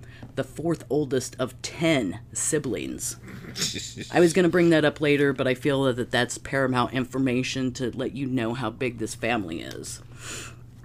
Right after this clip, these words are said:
Speaker 2: Blair's
Speaker 1: So
Speaker 2: as far as the eye could see.
Speaker 1: Well, then, okay, so, um, in, on April second, nineteen seventy-nine, L-,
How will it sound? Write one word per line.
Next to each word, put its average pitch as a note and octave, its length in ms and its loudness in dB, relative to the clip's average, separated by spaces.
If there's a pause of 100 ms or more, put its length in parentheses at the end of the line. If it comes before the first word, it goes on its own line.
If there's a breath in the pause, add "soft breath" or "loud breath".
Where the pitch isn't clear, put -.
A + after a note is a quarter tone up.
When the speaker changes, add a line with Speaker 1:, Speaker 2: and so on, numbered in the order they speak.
Speaker 2:
Blair's F#2+ 540 6
Speaker 1:
So F2 60 4
Speaker 2:
as E2 140 -4
far G2+ 360 2
as G2 120 2
the F#2+ 180 4
eye F#2+ 140 4
could F2 220 -6
see. E2 540 -6 (560 loud breath)
Speaker 1:
Well, D3+ 160 4
then, D#3+ 600 6 (840 loud breath)
okay, C#3 500 4
so, C3+ 640 4
um, B2+ 460 2
in, B2+ 320 4 (300)
on B2 220 -2
April F3 340 0
second, C#3+ 500 0 (640)
nineteen C#3+ 500 0
seventy-nine, C3+ 880 0 (580 loud breath)
L-, C#3 140 -4